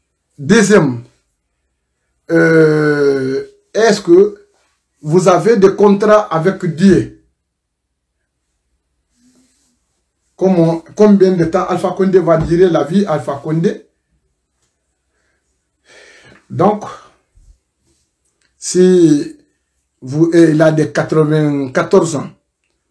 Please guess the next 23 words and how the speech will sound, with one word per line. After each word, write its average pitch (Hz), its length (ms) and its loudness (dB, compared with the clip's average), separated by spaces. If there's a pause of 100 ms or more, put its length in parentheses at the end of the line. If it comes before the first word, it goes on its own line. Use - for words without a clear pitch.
Maintenant, 151 400 -2
est-ce 196 220 0
que 175 260 -2
la 147 260 -6
espérance 190 460 -2
de 151 100 -2
vie 160 180 -2
de 151 200 -4
Alpha 151 260 -6
Condé, 151 500 -6 (480)
vous, 143 160 -6 (160)
vous 156 200 -4
connaissez 208 460 0
réellement, 160 600 0 (340)
il 151 80 -8
va 190 140 2
durer 165 320 0
combien 175 320 2
de 143 120 -2
temps ? - 220 -16 (2750)
Et 147 600 -2 (140)
troisième, 202 680 0 (2000)
euh, 151 720 0